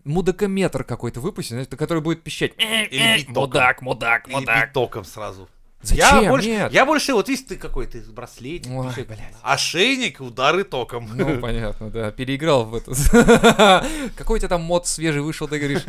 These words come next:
Speaker 1: на рабство, да? <laughs>
Speaker 2: Нет, это же был такой рассказ этого Шекли, по-моему, когда людям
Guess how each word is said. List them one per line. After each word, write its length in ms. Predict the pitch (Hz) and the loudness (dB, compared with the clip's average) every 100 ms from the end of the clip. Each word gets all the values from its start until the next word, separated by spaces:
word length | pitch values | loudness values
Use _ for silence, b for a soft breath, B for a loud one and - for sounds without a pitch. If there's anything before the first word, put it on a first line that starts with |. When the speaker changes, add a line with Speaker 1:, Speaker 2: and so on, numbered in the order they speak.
| - 131 | -10 -4
Speaker 1:
на 160 | 131 | 2
рабство, 540 | 143 202 - - 127 123 | 4 4 4 2 2 2
да? 120 | 135 - - - - - | 2 0 -8 -16 -10 -10
<laughs> 680 | - 330 - 370 202 196 | -8 -12 -16 -16 -14 -12
Speaker 2:
Нет, 180 | 120 110 | -10 -8
это 120 | 117 | -8
же 140 | 104 104 | -12 -14
был 100 | 101 | -18
такой 240 | 101 104 | -18 -16
рассказ 380 | 113 127 110 - | -14 -14 -16 -18
этого 280 | - 82 80 | -20 -20 -18
Шекли, 380 | - 139 - | -14 -14 -16
по-моему, 540 | 95 90 92 87 82 82 b b | -18 -18 -18 -20 -20 -20 b b
когда 240 | b 117 104 | b -16 -14
людям 420 | 110 104 95 92 | -12 -14 -16 -20